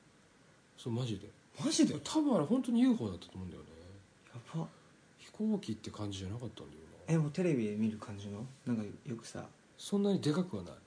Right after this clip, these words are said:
Speaker 2: 衝撃的映像みたいな。
Speaker 1: そんなでかくはない。
Speaker 2: でかかった？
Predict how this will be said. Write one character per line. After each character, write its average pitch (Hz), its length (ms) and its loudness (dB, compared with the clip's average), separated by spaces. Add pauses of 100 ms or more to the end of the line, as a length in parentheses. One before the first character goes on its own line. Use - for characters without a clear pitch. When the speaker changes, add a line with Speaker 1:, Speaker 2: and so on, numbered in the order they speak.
(280)
Speaker 2:
衝 120 220 -2
撃 120 220 0
的 120 220 -6
映 - 20 -14
像 - 80 -6
み 110 140 -2
た 110 40 -4
い - 40 -4
な。 107 40 -4
Speaker 1:
そ 104 160 -2
ん 190 120 4
な 190 100 4
で 156 120 0
か 151 80 0
く 110 120 -4
は 87 100 -6
な - 0 -
い。 - 20 -14
Speaker 2:
で 78 60 -14 (480)
か 113 60 -8
か 101 80 -6
っ - 20 -10 (160)
た？ - 40 -20